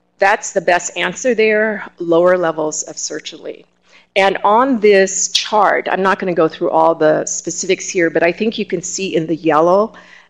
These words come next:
that antidepressants in our man who's on sertraline, the levels go down, as well as calcium channel blockers. Statins actually go down. Ha-, and of course, methadone,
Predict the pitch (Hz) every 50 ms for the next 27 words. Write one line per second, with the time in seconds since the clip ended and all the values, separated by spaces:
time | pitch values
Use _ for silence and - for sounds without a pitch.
0 | _ - - - - - - - 180 170 175 - 190 180 175 175 - - 170 160
1 | 170 - - 196 190 196 202 202 - - - 175 165 165 160 156 165 156 151 160
2 | 160 156 165 170 165 175 180 165 - - 165 160 151 - - 180 170 - - 196
3 | 175 175 170 170 170 160 151 156 147 147 143 151 156 147 143 - - 143 139 139
4 | - 165 165 165 165 160 156 170 185 170 175 160 - - 180 160 160 165 185 202
5 | 208 208 185 175 185 165 156 147 143 143 143 - - - - - _ _ _ -
6 | - 185 165 156 - - 165 151 - - - 214 214 233 214 185 180 180 165 165
7 | 170 - - 196 190 196 - - - - - - 208 226 269 - - 180 175 151
8 | - - 165 196 226 - - - 233 202 160 - 156 143 143 143 160 147 139 135
9 | 143 147 170 _ _ - - - _ _ - 208 - - 175 175 175 156 - -
10 | 165 - - - - - 254 226 180 - - 180 170 180 185 185 - 208 165 175
11 | 160 156 151 147 156 170 202